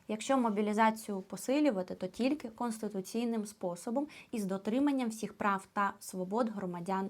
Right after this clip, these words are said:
України. І якщо у вас залишилися питання щодо отримання відстрочки, чи маєте ви право на відстрочку, чи не маєте, то звертайтеся до мене за консультацією,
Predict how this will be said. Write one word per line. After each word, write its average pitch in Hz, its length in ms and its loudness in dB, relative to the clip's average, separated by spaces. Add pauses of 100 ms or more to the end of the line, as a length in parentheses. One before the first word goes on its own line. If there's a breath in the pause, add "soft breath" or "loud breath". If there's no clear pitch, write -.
України. 170 500 -6 (720)
І 269 80 6
якщо 269 380 6
у - 20 6
вас 285 220 8
залишилися 214 680 0 (120)
питання 202 560 4 (280 loud breath)
щодо 214 560 6
отримання 220 640 4 (140)
відстрочки, 220 800 0
чи - 180 0
маєте 226 420 4
ви 202 100 2
право 190 540 2
на 202 120 0
відстрочку, 185 640 -4
чи 214 180 -2
не 190 80 2
маєте, 190 460 0 (340 loud breath)
то 269 240 6
звертайтеся 214 760 4
до 190 160 0
мене 196 340 2
за 185 320 2
консультацією, 202 920 2